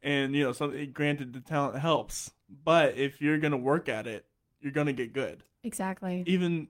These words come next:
Speaker 1: talent can only take you so far as well. So you were also pretty tall.
Speaker 2: Yes.
Speaker 1: How has that had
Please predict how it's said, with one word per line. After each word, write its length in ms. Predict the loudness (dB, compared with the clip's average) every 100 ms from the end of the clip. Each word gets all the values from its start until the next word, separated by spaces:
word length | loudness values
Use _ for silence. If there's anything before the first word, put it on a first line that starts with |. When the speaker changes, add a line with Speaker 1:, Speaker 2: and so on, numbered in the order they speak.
| -2
Speaker 1:
talent 320 | 2 2 2
can 80 | 2
only 180 | 2 4
take 220 | 2 0
you 60 |
so 160 | -4 -4
far 260 | 0 0 0
as 120 | -2
well. 340 | -4 -4 -8 _ _ _ _ _ _ _ _ _
So 460 | 2 4 4 2 -6 _
you 160 | 2 4
were 100 | 6
also 440 | 4 0 -2 -2 -4
pretty 180 | -10 -10
tall. 440 | -6 -6 -6 -10 _ _ _ _
Speaker 2:
Yes. 480 | -10 -6 -8 -8 -12 _ _
Speaker 1:
How 180 | 2 4
has 120 | 4
that 280 | 4 2 2
had 440 | -4 -2 0 -2